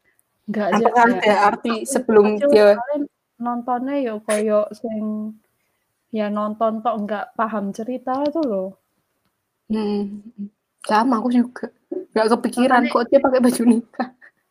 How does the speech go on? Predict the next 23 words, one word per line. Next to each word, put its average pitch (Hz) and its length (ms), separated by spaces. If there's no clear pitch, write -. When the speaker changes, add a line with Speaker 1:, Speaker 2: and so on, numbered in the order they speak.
Speaker 1:
Makanya 285 400
nggak 247 240
ngerti 262 360
ono 233 260
hubungannya 202 580
apa. 196 300
Tapi 302 320
sekolah 262 480
juga 294 360
loh. 214 180
Speaker 2:
Sekolah? 262 480
Speaker 1:
Heeh. 247 680
Speaker 2:
Dia 302 160
sekolah 339 320
sama 294 240
nikah? 214 400
Speaker 1:
Nah, 330 220
Speaker 2:
Emang 294 240
Speaker 1:
itu. 349 80
Speaker 2:
boleh? 247 340
Speaker 1:
Apa 254 400
habis 226 200
sekolah? 277 520